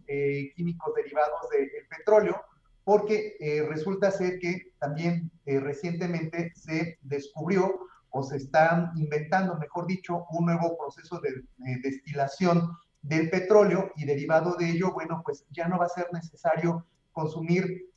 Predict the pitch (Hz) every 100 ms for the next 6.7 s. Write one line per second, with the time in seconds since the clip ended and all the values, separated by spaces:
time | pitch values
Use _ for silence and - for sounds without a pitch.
0 | - 185 190 190 202 175 160 - 175 175
1 | 175 147 135 131 131 - 147 165 170 170
2 | 165 160 - 135 127 - _ 143 135 135
3 | 139 165 180 180 170 156 - - _ -
4 | 143 135 135 135 - 139 - 156 170 151
5 | 131 - 139 131 - 156 147 151 151 160
6 | 156 - 139 135 147 156 156